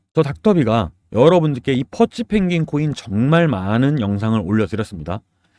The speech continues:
그러면서 최근 이슈가 뭘까요? 지금 최근 이슈, 이티에프의 승인이 곧 임박이 됐다. 지금 민코인, 두 번째 민코인 이티에프 승인이 곧 다가올 텐데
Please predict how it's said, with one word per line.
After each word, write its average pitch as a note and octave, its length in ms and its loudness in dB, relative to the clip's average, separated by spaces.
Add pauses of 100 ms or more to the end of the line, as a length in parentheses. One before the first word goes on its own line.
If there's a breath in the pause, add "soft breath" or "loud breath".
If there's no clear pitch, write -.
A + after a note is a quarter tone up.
(160)
그러면서 E3 360 2
최근 A3+ 580 4
이슈가 C#3+ 520 -2
뭘까요? F2 460 -6 (420)
지금 C#3 180 -4
최근 G3 280 0
이슈, G2+ 280 -4 (120)
이티에프의 F3 960 0
승인이 F#3 640 -2
곧 C#3+ 200 -2 (120)
임박이 B2 400 0
됐다. F#2 320 -12 (600)
지금 E3+ 320 2 (260)
민코인, G3+ 640 2 (260)
두 C#3 140 -2
번째 F3 440 4
민코인 D#3 540 0
이티에프 C#3+ 360 -2
승인이 G#3 460 0
곧 C#3+ 120 -2
다가올 G#2 320 -4
텐데 F2+ 340 -4